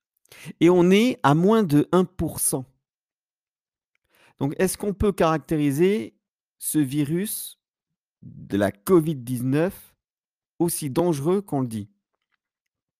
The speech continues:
Moi, je me pose la question. Vous avez les commentaires juste en dessous, euh, description, et juste en dessous, euh, si vous êtes, euh, en voiture, si, euh, vous êtes, euh, euh, en vélo, euh, si vous écoutez, euh, ce podcast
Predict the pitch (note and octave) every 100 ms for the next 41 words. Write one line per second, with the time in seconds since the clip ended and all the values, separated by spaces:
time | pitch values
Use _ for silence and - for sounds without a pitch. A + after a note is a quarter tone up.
0 | _ _ _ _ _ _ _ - A2+ E3
1 | C3+ C#3 B2 D3+ C3 B2+ A#2 - C3+ E3
2 | C#4+ _ _ _ _ _ A2+ F#3+ G#3 G3
3 | F3+ F3 E3+ E3 F3 C#3+ C3 F#3 - E3
4 | - E3+ D#3+ C#3 _ _ _ - - G2+
5 | G2 - G2+ A#2 A2 A2 A2 G#2+ D#3+ -
6 | C3+ A#2 F#3+ A3+ _ _ - _ _ A2+
7 | A2 G#2 G2+ - - G#2 G#2+ G#2 A#2 -
8 | G#2 G2+ F#2+ F2+ F2+ F2 - - - -
9 | - - - - G2 G2+ - A#2+ - G#2
10 | G2+ G2 F#2+ F#2+ G2+ G2 G2+ G2 - G2
11 | F2+ E2+ - _ _ _ - G2 F#2 -
12 | - G2 G#2 G#2+ A2 A2+ G2 G2 - G2
13 | G2 - G#2 - G#2+ G#2 G2+ - G2+ A2
14 | - A#2 A2 -